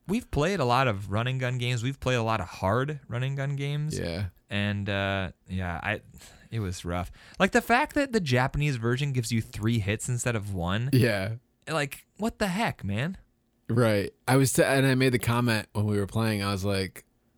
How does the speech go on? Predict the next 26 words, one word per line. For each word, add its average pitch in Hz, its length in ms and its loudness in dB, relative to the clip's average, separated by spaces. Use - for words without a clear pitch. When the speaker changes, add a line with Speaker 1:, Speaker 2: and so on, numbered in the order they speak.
Speaker 2:
"Is 98 180 0
this 151 180 0
the 349 140 2
hardest 127 420 4
game 123 440 2
we've 117 440 0
played 107 320 2
for 127 100 0
the 104 120 0
show?" 101 520 0
And 117 180 2
I 120 60 4
was 113 100 2
like, 120 140 2
"Maybe 214 260 6
Life 131 340 6
Force 113 360 2
might 110 180 2
be 110 80 4
the 107 160 2
only 117 340 4
other 104 200 2
game 101 320 2
that 90 180 -2
was, 92 240 -2
like, 92 220 -4